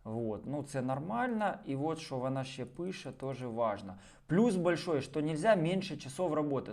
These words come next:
Тобто, шість днів на тиждень по дванадцять годин, двадцять три злотих.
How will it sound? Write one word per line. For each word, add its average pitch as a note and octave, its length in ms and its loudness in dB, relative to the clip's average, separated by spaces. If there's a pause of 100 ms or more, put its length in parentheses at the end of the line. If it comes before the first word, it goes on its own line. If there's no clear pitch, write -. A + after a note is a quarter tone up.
Тобто, D3 460 0
шість F3 320 0
днів E3+ 140 0
на D#3+ 120 2
тиждень D#3+ 440 -2
по C3 120 -4
дванадцять D3+ 520 0
годин, B2+ 340 -2
двадцять D3+ 380 2
три D3+ 180 0
злотих. A2+ 480 -4